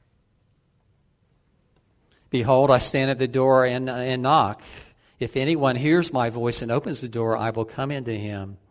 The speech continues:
and will dine with him and he with me." I know that verse by heart, and some of you know it by heart, because it is part of the E E Evangelism Explosion gospel presentation.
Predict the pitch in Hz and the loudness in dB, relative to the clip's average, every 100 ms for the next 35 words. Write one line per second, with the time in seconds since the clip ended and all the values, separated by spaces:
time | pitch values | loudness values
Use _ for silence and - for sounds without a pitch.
0 | _ _ _ _ - 104 110 101 120 135 | _ _ _ _ -10 -6 -6 -4 -2 -2
1 | 151 131 - 110 98 98 104 98 113 107 | -2 -4 -6 -6 -8 -10 -10 -8 -8 -8
2 | 98 107 98 85 _ _ _ _ _ _ | -8 -10 -12 -16 _ _ _ _ _ _
3 | _ _ _ _ _ _ _ _ _ _ | _ _ _ _ _ _ _ _ _ _
4 | _ - 135 143 151 120 - 110 107 - | _ -4 0 2 2 2 0 -4 -6 -4
5 | 107 98 127 - - _ _ _ _ _ | -4 -4 -6 -8 -16 _ _ _ _ _
6 | _ _ - 113 - 123 113 139 135 101 | _ _ -12 -8 -4 -4 -4 -6 -4 -4
7 | 104 95 95 90 85 _ _ _ _ _ | -4 -6 -8 -10 -14 _ _ _ _ _
8 | _ _ _ - 117 - 190 139 80 - | _ _ _ -14 -4 2 4 4 0 -14
9 | - - - _ _ _ _ _ _ - | -20 -20 -20 _ _ _ _ _ _ -10
10 | 123 - - 165 117 - - 113 107 110 | -10 -6 4 6 6 2 -8 -10 -8 -6
11 | 110 107 143 135 139 131 117 - _ _ | -6 -8 -10 -8 -8 -10 -12 -18 _ _
12 | _ 113 117 120 123 123 120 120 - - | _ -10 -8 -6 -6 -6 -6 -8 -8 -2
13 | 139 151 113 107 104 131 - 143 - 117 | 0 -2 -6 -12 -8 -2 -2 -2 -6 -8
14 | 117 101 101 98 98 95 | -8 -8 -12 -14 -14 -16